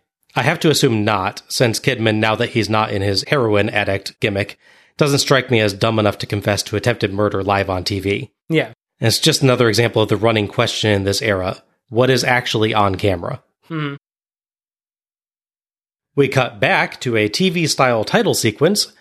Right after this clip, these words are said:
Speaker 1: showing clips of the wrestlers fighting. It ends with Bischoff's white Hummer slamming into Hogan's car, just to drive home the point that some of the people appearing on this show should be in prison awaiting trial.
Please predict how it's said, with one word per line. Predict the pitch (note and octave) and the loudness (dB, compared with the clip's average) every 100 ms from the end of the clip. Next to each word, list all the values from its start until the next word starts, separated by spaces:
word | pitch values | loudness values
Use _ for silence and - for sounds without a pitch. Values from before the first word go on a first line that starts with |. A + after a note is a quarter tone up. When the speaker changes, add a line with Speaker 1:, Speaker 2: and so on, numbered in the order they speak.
| _ - | _ -2
Speaker 1:
showing | E3 C#3+ B2 | 0 2 0
clips | - A#3+ - | -2 -4 -2
of | D3 | -2
the | B2 | 2
wrestlers | A2+ - A#2+ G#2+ | 0 0 -2 -2
fighting. | - F#2+ F#2 C3+ - _ _ _ _ _ - | -2 -4 -4 -10 -12 _ _ _ _ _ -2
It | B2+ | 2
ends | D3+ E3 B2+ | 4 2 2
with | B2 A#2 F#2 | 2 2 0
Bischoff's | C#3+ C3 B2 - | 0 2 0 0
white | G2+ C3+ C#3+ | 0 0 0
Hummer | - D3+ G2 G#2+ C#3+ | 0 0 0 -6 -10
slamming | - C#3+ C3+ C3 A#2+ | -2 2 4 4 2
into | A2 | 0
Hogan's | B2+ B2+ A#2+ - | 0 0 0 -4
car, | - B2+ E2 F#2+ _ _ _ | -2 -2 -4 -12 _ _ _
just | C4 C4+ C4 | 0 2 2
to | G#3 | 0
drive | D#3+ D3 C#3+ | 2 2 2
home | C3 C3+ B2+ | 2 2 2
the | C3 | 0
point | - G2+ G2+ | 2 0 0
that | A#2 A#2+ | -2 0
some | D#3 D3+ | 2 2
of | C3+ | 2
the | A#2+ | 2
people | B2 A#2+ G#2+ | 0 0 -2
appearing | A#2 G#2 G#2 | 2 2 2
on | G#2 | 0
this | G#2+ - | 0 0
show | E3+ F3 | 2 2
should | - E3+ C#3 | 2 0 2
be | C3 | 2
in | B2 | 2
prison | A2+ G#2 G#2+ | 2 0 0
awaiting | G2 G2 F#2+ F#2 | 0 0 -2 -2
trial. | A2+ F#2 F#2+ | -2 -2 -4